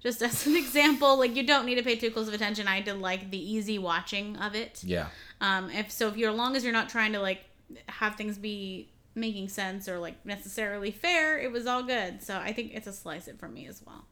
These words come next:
Speaker 2: Okay.
Speaker 1: Okay.
Speaker 2: Next up, we watched Finch. This came out a while back,
Speaker 1: Mm-hmm.
Speaker 2: uh, November fifth of twenty twenty-one. Apple T V Plus. It is written by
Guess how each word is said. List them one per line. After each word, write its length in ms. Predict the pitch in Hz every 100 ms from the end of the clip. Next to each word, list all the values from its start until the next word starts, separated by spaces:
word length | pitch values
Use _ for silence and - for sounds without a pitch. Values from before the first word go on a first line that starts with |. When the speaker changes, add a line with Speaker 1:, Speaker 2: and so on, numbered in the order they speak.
| - -
Speaker 2:
Okay. 380 | 104 - 160 156 139
Speaker 1:
Okay. 200 | 226 330 370 - - - - 85
Speaker 2:
Next 480 | 98 131 - - -
up, 320 | 135 - 98
we 160 | 117
watched 600 | 135 120 107 - - - - -
Finch. 560 | - - 156 156 - -
This 140 | 139
came 180 | - 165
out 100 | 135
a 60 | 98
while 300 | 101 95 80
back, 360 | 80 85 -
Speaker 1:
Mm-hmm. 180 | - 214
Speaker 2:
uh, 340 | 95 95 95 90
November 560 | 104 92 107 117 113
fifth 480 | 110 - 101 98 -
of 400 | 95 95 90 85
twenty 220 | - 113
twenty-one. 640 | 92 98 87 76 76 78 85 - - - - -
Apple 240 | 104 -
T 160 | 113 113
V 120 | 98
Plus. 500 | 95 82 80 82 -
It 220 | 69 90 -
is 560 | 95 95 92 95 92 -
written 340 | 107 123 131
by 440 | 107 101 101 101